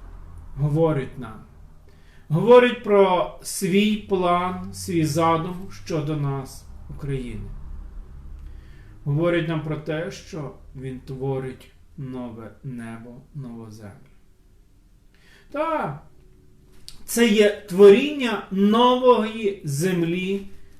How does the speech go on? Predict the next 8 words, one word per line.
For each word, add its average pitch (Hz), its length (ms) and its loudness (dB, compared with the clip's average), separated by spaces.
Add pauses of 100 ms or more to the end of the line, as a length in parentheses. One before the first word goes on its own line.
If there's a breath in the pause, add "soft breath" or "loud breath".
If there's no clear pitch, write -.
(260 loud breath)
і 196 100 -2
нової 147 520 0
держави. 127 560 -10 (1500 soft breath)
Це 170 140 -6
треба 202 500 6
збудувати 185 960 2
щось - 600 -10 (260)
неймовірне. 143 720 -4